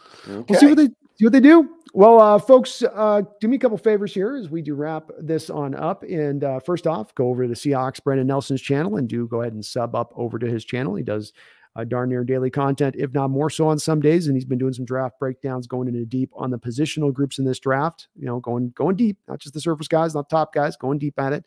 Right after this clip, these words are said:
Speaker 1: So do go over there and sub up to his channel if you couldn't do me a favor as well. We've had well over four hundred people in the chat here at one point tonight. Do hit that like button. Do get subbed up if you're not already. I would really appreciate it.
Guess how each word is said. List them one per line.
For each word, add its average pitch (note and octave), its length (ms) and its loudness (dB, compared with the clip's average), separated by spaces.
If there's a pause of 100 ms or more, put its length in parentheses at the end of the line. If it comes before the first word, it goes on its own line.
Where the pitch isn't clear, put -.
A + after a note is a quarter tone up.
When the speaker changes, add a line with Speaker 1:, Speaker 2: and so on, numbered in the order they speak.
(320)
Speaker 1:
So - 120 -10
do D#3 120 0
go F#3 140 8
over F3+ 100 6
there F3+ 120 4
and D#3+ 100 0
sub F3 180 2
up E3+ 140 0
to D3 80 0
his E3 180 0
channel F3 320 -2
if D3 80 -8
you C#3 80 -10
couldn't D#3 280 0
do D3+ 100 -2
me D#3 80 0
a D3 40 -2
favor D3 300 -2
as C3 160 -6
well. D3+ 240 4
We've D3 140 -2
had B2 140 -4
well B2 160 -2
over A#2 140 -8
four C#3+ 160 -4
hundred C3 100 -6
people C#3+ 240 -4
in C3 40 -2
the C3 60 -4
chat C#3 240 0
here C3+ 100 0
at C3 60 -4
one C#3 120 -2
point C3+ 200 -4
tonight. E3 280 -2 (420)
Do F#3 100 2
hit G3+ 180 8
that G3+ 180 6
like F#3 260 2
button. G3 260 0
Do D3+ 140 2
get D#3+ 180 -2
subbed D3+ 340 -2
up D#3 160 -2
if D#3 140 -10
you're C3 80 -4
not C3+ 180 -4
already. C3 380 -4
I C#3 60 -2
would A#2+ 240 -2
really B2+ 240 0
appreciate C#3 500 -4
it. A#3+ 140 -6